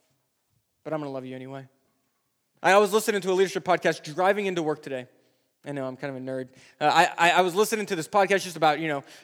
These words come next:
how to be a good, great leader, like, always wanting to learn, and, and he was talking about hiring and firing.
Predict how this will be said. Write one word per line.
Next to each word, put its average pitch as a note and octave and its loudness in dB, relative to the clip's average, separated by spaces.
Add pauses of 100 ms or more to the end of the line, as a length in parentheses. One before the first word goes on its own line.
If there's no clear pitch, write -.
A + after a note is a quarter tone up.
how G3 6
to G3+ 2
be F#3+ 4
a F3+ 2
good, D3+ -6
great D#3+ 0
leader, G3 4
like, C3+ 0
always F3+ 2
wanting F3+ -2
to E3 0
learn, E3 0
and, C#3 -4 (1500)
and E3+ -6
he F#3+ 2
was F3+ -4
talking A3 2
about F3 0
hiring F#3 2
and D#3 -6
firing. C3+ -2